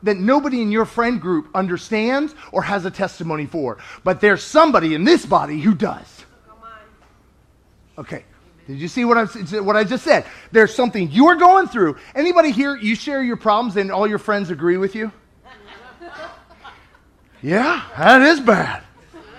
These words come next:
I think you're gonna die. Wow. Yeah. I don't think you're ever gonna find Mister Right.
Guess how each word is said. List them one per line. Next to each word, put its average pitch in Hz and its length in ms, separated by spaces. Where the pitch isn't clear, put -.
I - 100
think 277 280
you're 269 80
gonna 320 320
die. - 460
Wow. 269 760
Yeah. 285 480
I 233 140
don't 339 180
think 311 200
you're 349 180
ever 370 260
gonna 247 220
find 196 300
Mister 175 340
Right. 160 300